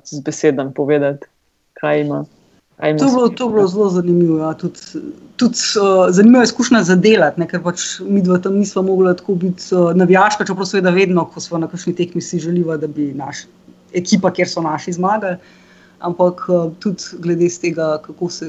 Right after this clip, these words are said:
Speaker 2: to dela, kakšno celo ozadje,
Speaker 1: Mm.
Speaker 2: eh,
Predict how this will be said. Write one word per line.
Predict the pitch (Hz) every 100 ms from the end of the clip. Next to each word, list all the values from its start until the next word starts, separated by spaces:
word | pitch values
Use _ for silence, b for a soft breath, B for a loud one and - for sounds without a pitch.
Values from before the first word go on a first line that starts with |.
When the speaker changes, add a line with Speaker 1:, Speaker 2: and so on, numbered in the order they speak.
| 151 -
Speaker 2:
to | 175
dela, | 156 202 208 160
kakšno | 165 165 190 170
celo | - 190 180 175 170
ozadje, | 170 143 180 180 160 165 156 151
Speaker 1:
Mm. | 185 180 180 185
Speaker 2:
eh, | 185